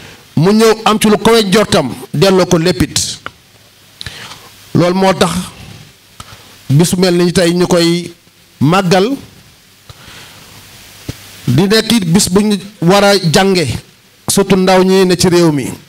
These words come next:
surtout citoyen sénégalais yi, ñu gën a xam bu baax a baax sunuy kilifa,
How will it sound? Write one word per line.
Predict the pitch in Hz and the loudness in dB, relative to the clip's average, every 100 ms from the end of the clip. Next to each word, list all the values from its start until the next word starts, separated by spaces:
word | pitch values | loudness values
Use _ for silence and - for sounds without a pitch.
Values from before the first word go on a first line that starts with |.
| _ - | _ -2
surtout | 180 175 185 185 185 185 - - | -2 2 2 2 0 -4 -16 -8
citoyen | - 262 240 202 185 | -4 -2 2 2 2
sénégalais | 180 165 143 135 107 | 0 -2 -2 -4 -6
yi, | - - _ _ _ - - - - - - - - | -10 -16 _ _ _ -20 -20 -20 -20 -20 -20 -20 -6
ñu | - 170 | -2 0
gën | 165 208 | 2 2
a | 190 | 2
xam | 202 196 | 0 0
bu | 175 | 2
baax | 180 180 | 2 2
a | 185 | 0
baax | 160 143 - - - - - _ - - - - - - | 0 -2 -4 -8 -12 -20 -20 _ -20 -20 -20 -20 -14 -6
sunuy | - 170 165 | 0 0 0
kilifa, | 165 160 151 | 0 -2 -2